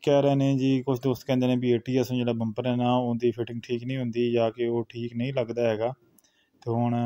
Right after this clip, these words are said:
ਇਸ ਜਿਹੜਾ ਏ ਟੀ ਐਸ ਆ ਟਰੈਕਟਰ ਹੈਗਾ ਦੋ ਹਜ਼ਾਰ ਤੇਈ ਮਾਡਲ, ਤਕਰੀਬਨ ਇਹ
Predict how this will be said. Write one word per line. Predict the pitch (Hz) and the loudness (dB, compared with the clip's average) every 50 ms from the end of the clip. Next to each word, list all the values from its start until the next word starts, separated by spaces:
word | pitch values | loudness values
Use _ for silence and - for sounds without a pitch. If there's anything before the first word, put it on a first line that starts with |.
| 120 120 120 123 151 147 127 | -2 -2 -4 -6 -6 -4 0
ਇਸ | 123 127 131 - - | 0 0 -2 -4 -12
ਜਿਹੜਾ | _ - 120 120 120 | _ 0 2 2 4
ਏ | 117 117 | 2 0
ਟੀ | - 123 120 120 | -2 -2 0 0
ਐਸ | 120 120 - - | 0 0 0 -2
ਆ | 120 | -4
ਟਰੈਕਟਰ | 113 117 113 107 - 131 127 | -4 -4 -8 -10 -6 -4 -4
ਹੈਗਾ | 120 117 120 | -2 -2 -2
ਦੋ | 113 113 117 117 | -4 -4 -6 -4
ਹਜ਼ਾਰ | 117 117 | -4 -6
ਤੇਈ | 113 - 120 120 | -4 0 0 0
ਮਾਡਲ, | 120 120 120 117 117 113 | 0 0 -2 -2 -2 -2
ਤਕਰੀਬਨ | - 120 117 117 117 113 120 120 120 | -4 -6 -6 -6 -6 -4 -6 -6 -4
ਇਹ | 117 113 113 113 113 113 113 117 | -4 -4 -4 -6 -6 -6 -6 -6